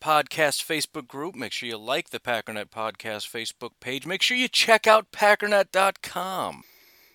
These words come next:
Um, if you want Packers news, and let's just say, for a random example, you don't want to get it on Twitter because you're deleting that app off of your phone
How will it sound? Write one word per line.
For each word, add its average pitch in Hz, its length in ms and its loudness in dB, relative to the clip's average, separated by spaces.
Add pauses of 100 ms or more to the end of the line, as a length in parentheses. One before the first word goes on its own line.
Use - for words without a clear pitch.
(240)
Um, 117 480 -4 (1000)
if 135 300 -10
you 135 220 -10
want 135 580 -4 (540)
Packers 131 400 0
news, 92 480 -10 (680)
and 123 140 -6
let's 139 180 2
just - 260 -4
say, 127 300 0
for 123 1000 -6
a 117 140 0
random 120 400 -2
example, 113 480 -6
you 113 140 -14
don't 120 300 -6
want 120 160 -4
to 117 60 -8
get 113 160 -8
it 113 100 -4
on 107 160 -2
Twitter 156 420 -4
because 131 360 -8
you're 123 140 -8
deleting 123 540 -8
that 117 280 0
app 123 380 -4
off 110 280 -8
of 98 140 -16
your 90 120 -12
phone 127 680 -2